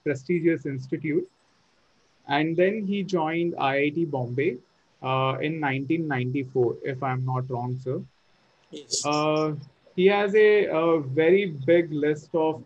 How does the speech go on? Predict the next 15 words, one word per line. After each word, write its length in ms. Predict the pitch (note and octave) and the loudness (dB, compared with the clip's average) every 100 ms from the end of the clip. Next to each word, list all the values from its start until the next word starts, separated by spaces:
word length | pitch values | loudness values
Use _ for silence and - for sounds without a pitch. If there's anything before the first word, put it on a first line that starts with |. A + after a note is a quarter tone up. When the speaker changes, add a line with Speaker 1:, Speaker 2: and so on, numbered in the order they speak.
| - | -4
Speaker 1:
awards 600 | C3+ C3 C3+ D3+ D3+ - | -2 2 4 2 0 -4
and 260 | D#3 D3+ D3 | -4 -4 -6
honors. 440 | A#2+ A#2+ A#2+ D#3+ F#3 - | -4 -2 -2 -4 -6 -4
I 160 | C3+ | -2
will, 400 | C3 C#3+ C#3+ C#3+ - _ | 2 2 0 -2 -6 _
uh, 480 | B2+ B2+ B2 A#2+ A#2+ - _ _ _ | -2 0 0 -2 -4 -8 _ _ _
uh, 200 | A#2+ B2 | -2 0
just, 320 | B2+ D#3+ D#3+ _ _ | 2 0 -2 _ _
uh, 300 | C3+ C3 B2 - | -2 0 -2 -4
mention 560 | C#3 C#3 C3 D#3+ D3+ - | -8 -8 -6 -6 -6 -8
a 60 | C3 - | -12 -4
few 300 | F3 F3 E3 | 4 4 6
of, 260 | D#3+ E3 - _ _ _ _ - | 2 0 -8 _ _ _ _ -6
uh, 240 | C3+ C#3 | -2 0
his 380 | D3 D3 C3+ | 0 0 -2